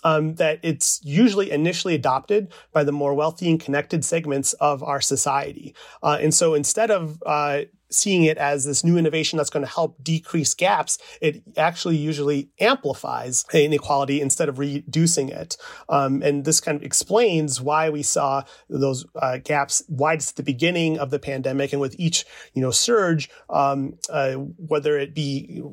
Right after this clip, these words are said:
availability of masks and understanding the importance of masks, understanding the importance of testing, understanding how vaccination, uh, can be a critical piece of protecting yourself and your communities.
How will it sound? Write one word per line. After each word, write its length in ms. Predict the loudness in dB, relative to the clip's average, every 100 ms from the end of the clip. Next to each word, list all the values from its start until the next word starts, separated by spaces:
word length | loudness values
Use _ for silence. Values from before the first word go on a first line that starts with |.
| -8
availability 760 | -4 0 0 0 0 -2 0 -4
of 80 | 0
masks 480 | 0 0 -2 -2
and 40 | 0
understanding 640 | 0 0 -2 -2 -2 -4 -8 _
the 80 | -4
importance 440 | 0 -2 -2 -4
of 80 | -4
masks, 560 | -2 -4 -4 -6 -6 -4 -2
understanding 460 | -2 0 -4 -4
the 60 | -8
importance 460 | -4 -4 -2 -4
of 120 | -4 -6
testing, 560 | -6 -4 -4 -4 -4 -6 -8 -8 -2
understanding 640 | 0 2 2 2 2 -2 -8 -2
how 260 | 0 2
vaccination, 800 | 0 -2 -2 0 2 2 0 -2
uh, 220 | 0 0 -2
can 140 | -4
be 160 | -2 -2
a 80 | -4
critical 500 | -4 -4 -2 -4 -4
piece 380 | -4 -2 -2 -4 -8 -2
of 120 | 0
protecting 400 | 0 -4 -4 -4
yourself 360 | -2 0 0 -2
and 80 | -8
your 100 | -6
communities. 460 | -4 -2 -2 -4